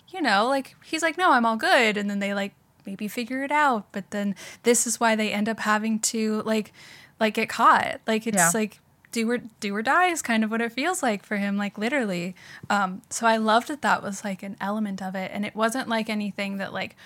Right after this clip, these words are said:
Speaker 1: was overly explained, but it's just, like, that's what he was dealing with. And I loved that it was also, like, the reason that we hated Daniel, because, like, there was no coming back from that. <laughs>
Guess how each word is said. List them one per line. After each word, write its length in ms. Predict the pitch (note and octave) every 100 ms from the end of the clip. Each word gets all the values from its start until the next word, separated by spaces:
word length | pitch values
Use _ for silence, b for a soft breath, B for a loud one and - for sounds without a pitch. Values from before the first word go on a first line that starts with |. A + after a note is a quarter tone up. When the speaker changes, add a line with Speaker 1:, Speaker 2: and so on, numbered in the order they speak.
| B B B
Speaker 1:
was 160 | F3+ F3
overly 380 | F3+ E3+ F3 -
explained, 920 | - - - G#3 A3+ A#3+ A#3 A#3+ - B B B
but 120 | G#3+
it's 240 | G#3+ G#3 -
just, 240 | A#3 -
like, 280 | A3+ A3 A3 _ _ _ -
that's 220 | - -
what 100 | A3
he 100 | A#3+
was 160 | C4
dealing 300 | - E4 F4 B3+
with. 240 | F#3+ -
And 380 | G#3+ G#3+ G#3 G3 - G#3
I 140 | G#3+
loved 300 | G#3+ G#3+ G#3
that 100 | A#3+
it 100 | A#3+
was 100 | G3+
also, 340 | G3+ G3 A3 A3
like, 220 | G#3+ G3+
the 100 | G3+
reason 300 | G3 G3 F3+
that 100 | F3
we 80 | G3
hated 300 | F#3+ - -
Daniel, 420 | - - - A3+ -
because, 300 | A#3 A3+ A3+ A3+
like, 120 | A3
there 100 | A3
was 140 | G3 G3
no 380 | G3+ G#3 G3+ G3+
coming 260 | G3+ F#3
back 200 | E3+ E3+
from 140 | G#3 G#3
that. 220 | G#3+ A#3 -
<laughs> 360 | C#4+ - C#4+